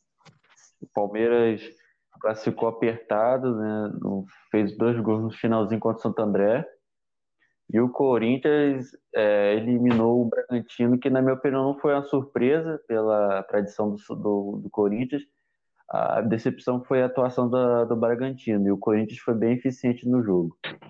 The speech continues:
E chegando na semifinal, o Corinthians já, já tava mais encorpado, era o favorito contra o Mirassol. E o jogo, assim,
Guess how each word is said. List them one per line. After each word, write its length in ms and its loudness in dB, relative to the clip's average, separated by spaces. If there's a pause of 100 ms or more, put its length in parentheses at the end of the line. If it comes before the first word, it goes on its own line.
(520)
E 100 0
chegando 420 0
na 100 -4
semifinal, 960 0 (340)
o 140 -6
Corinthians 840 0 (480)
já, 340 4
já 80 0
tava 220 0
mais 240 -2
encorpado, 720 0 (960)
era 140 0
o 40 -6
favorito 600 0
contra 260 -2
o 60 0
Mirassol. 800 0 (1200)
E 320 0
o 160 4
jogo, 380 2
assim, 360 2